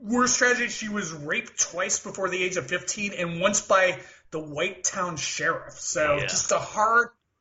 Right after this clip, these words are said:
Speaker 1: and as they say, out of, uh, you know, she made adversity and, and just a horrible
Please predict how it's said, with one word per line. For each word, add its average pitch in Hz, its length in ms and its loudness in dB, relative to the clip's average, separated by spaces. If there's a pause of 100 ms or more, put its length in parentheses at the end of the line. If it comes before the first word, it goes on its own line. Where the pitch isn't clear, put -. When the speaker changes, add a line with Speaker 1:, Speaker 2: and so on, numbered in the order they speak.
Speaker 1:
and 196 160 4
as 214 320 4
they 226 120 -2
say, 214 440 0
out 185 220 2
of, 175 240 -2
uh, 165 380 0
you 175 100 -8
know, 156 380 -4 (560)
she 196 200 -10
made 185 340 2
adversity 185 880 0
and, 143 220 -6 (280)
and 156 140 -10
just 160 180 -4
a 156 80 4
horrible 180 840 2